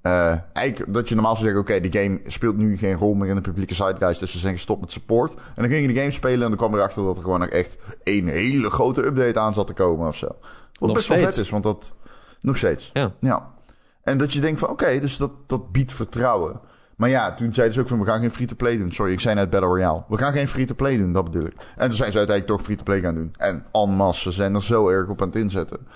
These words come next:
Speaker 1: Dus ze willen overal willen ze iets vandaan. Ze willen overal iets pakken. Sport, racen, shooters, free-to-play, Battle Royale.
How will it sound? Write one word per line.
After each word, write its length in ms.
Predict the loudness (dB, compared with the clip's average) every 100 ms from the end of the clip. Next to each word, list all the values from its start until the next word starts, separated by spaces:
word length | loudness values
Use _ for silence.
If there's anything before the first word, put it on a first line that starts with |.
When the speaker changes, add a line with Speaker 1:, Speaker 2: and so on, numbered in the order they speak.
| -18 -12
Speaker 1:
Dus 100 | -4
ze 100 | 0
willen 240 | 2 2 4
overal 440 | 2 4 2 4
willen 160 | 4 2
ze 180 | 0 0
iets 240 | -2 0
vandaan. 500 | 0 0 2 0 0
Ze 80 | 2
willen 180 | 2 4
overal 280 | 2 0 -2
iets 260 | -2 -4
pakken. 480 | -2 -2 2 2 2
Sport, 560 | 0 -4 0 0 0 -8 -8 -10
racen, 640 | -4 0 0 0 -4 -4 -6
shooters, 680 | -8 0 0 2 -2 -2 -8
free-to-play, 720 | -6 -2 -2 -4 0 2 2 0
Battle 200 | 0 2
Royale. 460 | 4 6 6 4 2